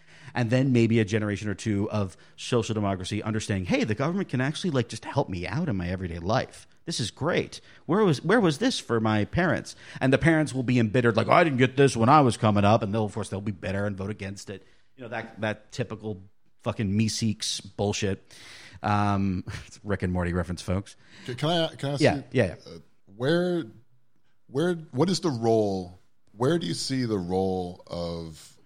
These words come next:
Speaker 2: uh, advocating for social democracy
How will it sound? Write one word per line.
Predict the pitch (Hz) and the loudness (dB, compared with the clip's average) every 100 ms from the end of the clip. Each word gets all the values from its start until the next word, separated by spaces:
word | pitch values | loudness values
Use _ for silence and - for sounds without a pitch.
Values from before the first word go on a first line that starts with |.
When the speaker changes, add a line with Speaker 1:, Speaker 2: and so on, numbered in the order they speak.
| - | -16
Speaker 2:
uh, | 82 80 | -12 -8
advocating | 90 92 98 98 95 90 87 | -6 -4 -6 -8 -8 -8 -10
for | - | -12
social | 85 - 90 87 - 85 82 80 - - - _ | -10 -8 -8 -8 -8 -8 -8 -12 -16 -20 -20 _
democracy | - 82 82 85 82 - 76 78 | -12 -8 -8 -8 -12 -14 -14 -14